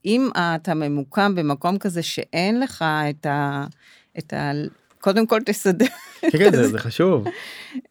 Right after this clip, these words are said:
Speaker 1: אה, אם אתה יכול לפרגן לך באמת מיקום כזה, אז זה נהדר, ואם לא, אז תארגן לך גיחות החוצה. כלומר, אה,
Speaker 2: וגם
Speaker 1: באמת,
Speaker 2: לפתוח
Speaker 1: אה,
Speaker 2: את החלונות, אני מכיר הרבה בני נוער, יא-,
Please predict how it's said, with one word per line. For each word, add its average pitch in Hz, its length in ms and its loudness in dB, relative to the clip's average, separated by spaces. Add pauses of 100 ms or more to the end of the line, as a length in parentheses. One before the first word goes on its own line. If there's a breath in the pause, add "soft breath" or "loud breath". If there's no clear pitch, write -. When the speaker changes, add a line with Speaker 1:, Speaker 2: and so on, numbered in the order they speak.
Speaker 1:
אה, 175 560 2 (100)
אם 214 180 4
אתה 214 140 2
יכול 165 260 4
לפרגן 175 520 2
לך 175 180 0
באמת 160 440 0
מיקום 175 400 0
כזה, 170 260 0
אז 147 80 -2
זה 143 100 -4
נהדר, 143 380 0 (380 loud breath)
ואם 190 500 2
לא, 208 320 2 (160)
אז 151 300 -4 (180)
תארגן 147 460 0
לך 311 240 -4
גיחות 214 460 -4
החוצה. 214 500 -8 (540)
כלומר, 151 460 -4
אה, 147 520 -8 (260)
Speaker 2:
וגם 147 260 2
Speaker 1:
באמת, 139 120 0
Speaker 2:
לפתוח 151 200 2
Speaker 1:
אה, 160 40 -4
Speaker 2:
את 160 60 -4
החלונות, 170 440 0
אני 107 80 0
מכיר 131 200 -2
הרבה 117 280 4
בני 123 220 0
נוער, 113 400 4
יא-, 98 140 -2